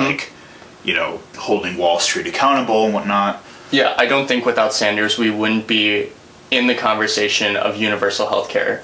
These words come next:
Speaker 2: that we're having.
Speaker 1: Right, yeah.
Speaker 2: Like, he has pushed that conversation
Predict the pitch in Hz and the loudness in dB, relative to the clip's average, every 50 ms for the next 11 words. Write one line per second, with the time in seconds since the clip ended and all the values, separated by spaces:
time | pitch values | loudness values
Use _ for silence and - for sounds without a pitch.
0 | - - - - - 107 104 - - - - - - - - - - - - - | -4 -2 0 0 0 0 0 0 0 -2 -2 0 0 0 -2 -2 -6 -10 -8 -8
1 | - - - - 120 113 107 107 - - - - - - - - 147 139 135 135 | -8 -8 -4 -2 0 2 2 0 -2 -6 -12 -8 -6 -4 0 2 2 2 2 2
2 | 131 127 127 123 123 123 - - - - - - - - - - - - - - | 2 2 2 0 0 -2 -6 -14 -20 -20 -20 -20 -20 -20 -20 -20 -20 -20 -20 -20
3 | - - - - - - - - - - 117 113 107 104 104 101 - - - - | -20 -20 -20 -20 -20 -16 -12 -8 -2 0 2 2 4 2 2 0 -4 -8 -6 -2
4 | - 135 135 - - 113 113 - - 104 107 107 107 - - 104 107 - - 110 | 0 0 0 2 2 2 2 2 0 0 0 0 -2 -2 0 0 0 0 0 0
5 | 107 107 | 0 -2